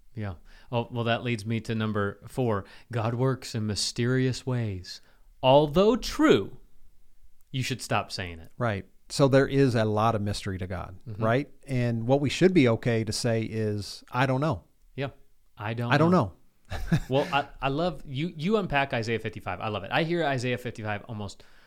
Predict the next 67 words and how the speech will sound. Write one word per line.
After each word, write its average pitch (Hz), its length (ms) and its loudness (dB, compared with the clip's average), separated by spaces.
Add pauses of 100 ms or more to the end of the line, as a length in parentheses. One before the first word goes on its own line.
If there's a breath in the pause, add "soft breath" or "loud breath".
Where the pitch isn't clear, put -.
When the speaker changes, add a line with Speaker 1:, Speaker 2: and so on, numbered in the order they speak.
(260 soft breath)
Speaker 1:
always 113 460 0
in - 140 -10
response 107 500 -6
to 110 100 -10
this 95 340 -8
is, 95 180 -12
"Oh, 95 100 -8
God's 143 280 -4
ways 170 220 -2
are 165 100 -2
higher 151 260 -2
than 147 200 -8
our, 143 280 -6
than 143 220 -8
our 139 160 -4
ways." 107 360 -6
And 98 180 -10 (240 soft breath)
Speaker 2:
His 110 160 -6
thoughts 110 260 -6
are 104 80 -6
higher 107 180 -4
than 104 140 -2
our 104 140 -2
thoughts. 98 240 -4
Speaker 1:
Yeah, 147 180 -2
Speaker 2:
Yeah. 98 120 -4
Speaker 1:
and 110 180 -8
I've 165 140 4
Speaker 2:
And 143 60 4
we 151 60 8
Speaker 1:
even - 80 2
Speaker 2:
talked 160 120 6
Speaker 1:
used 233 120 4
Speaker 2:
about 123 100 4
Speaker 1:
it. 113 60 2
Speaker 2:
this, - 300 -4
yeah, 107 140 -2
a - 20 -4
couple - 160 -4
Speaker 1:
We've 151 160 -2
talked 175 200 2
about 156 200 0
Speaker 2:
podcasts - 20 -2
Speaker 1:
it, 165 60 -4
but 139 80 0
Speaker 2:
ago. 131 60 0
Speaker 1:
if - 20 -4
you 107 80 0
Speaker 2:
Yeah. 131 60 0
Speaker 1:
missed 143 260 -2
it - 20 -8
in 143 80 -8
the 139 60 -6
previous 139 320 -4
podcast, 131 380 -6
that 123 120 -2
has 143 240 -2
to 139 100 -6
do 127 160 -2
with 120 220 -4
mercy 117 560 -2 (320 soft breath)
and 113 160 -4
that 120 160 -2
has 131 280 -6
to 127 100 -8
do 117 180 -2
with 107 240 -6